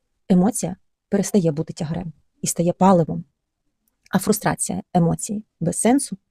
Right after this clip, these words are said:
це завжди про самовиснаження. І знаєте що? Насправді ми всі вже маємо здатність витримувати емоції, будь-які,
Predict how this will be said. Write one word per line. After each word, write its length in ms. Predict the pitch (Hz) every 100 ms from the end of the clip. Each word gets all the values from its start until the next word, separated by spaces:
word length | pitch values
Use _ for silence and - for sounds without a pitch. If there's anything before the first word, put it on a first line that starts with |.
| _ _ _ _
це 160 | - 156
завжди 360 | 165 202 247 _
про 120 | - -
самовиснаження. 720 | 170 165 156 - - 190 196 _ _ _ _
І 60 | 170
знаєте 260 | 247 277
що? 160 | 180 214 - _ _ _ _ -
Насправді 440 | 190 - 214 190
ми 80 | 180
всі 260 | - - 202
вже 200 | 185 185 -
маємо 520 | 180 190 202 165 156
здатність 400 | - 160 160 -
витримувати 500 | 156 156 156 190 180
емоції, 400 | 180 185 - - _ _
будь-які, 600 | 175 160 202 180 170 -